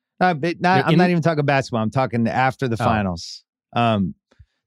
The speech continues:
Speaker 1: the most shocking thing that is actually, like, even if it's a remote possibility, should at least be being discussed. 'Cause for me,
Speaker 2: I
Speaker 1: it's, "Are we sure Kyrie Irving's gonna be in the Nets next year?" That would be mine.
Speaker 2: <laughs> I don't know, man. Like, <laughs> I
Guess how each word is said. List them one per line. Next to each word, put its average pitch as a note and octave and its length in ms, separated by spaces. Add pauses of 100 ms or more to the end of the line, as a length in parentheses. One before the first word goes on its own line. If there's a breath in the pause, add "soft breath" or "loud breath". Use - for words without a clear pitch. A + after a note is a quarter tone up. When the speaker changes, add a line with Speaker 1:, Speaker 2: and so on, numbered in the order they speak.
Speaker 1:
the C#3+ 60
most C#3+ 180
shocking F#3 520
thing A#2+ 560
that B2+ 160
is A#2 220
actually, C3+ 480
like, A#2 280 (400)
even D#3 220
if C#3+ 140
it's C3 180
a C#3 80
remote B2 420
possibility, G#2+ 760
should G#2+ 260
at F#2 120
least A2+ 240
be G2 240 (100)
being G#2+ 220
discussed. F#2+ 500
'Cause B2+ 180
for C3+ 160
me, D3+ 180
Speaker 2:
I A#2 280 (720)
Speaker 1:
it's, C3 340
"Are C#3 100
we D3+ 100
sure A3+ 200
Kyrie G#3+ 420
Irving's G3+ 300
gonna F#3+ 140
be F#3 80
in F#3 100
the F3 80
Nets F#3 240
next F#3 220
year?" F3+ 200 (1400 loud breath)
That D3 100
would C#3+ 100
be C3+ 100
mine. G2+ 260 (800)
Speaker 2:
<laughs> - 1400
I B2 120
don't A2 120
know, G#2+ 160
man. G2 260
Like, A#2+ 180
<laughs> - 680
I C3 160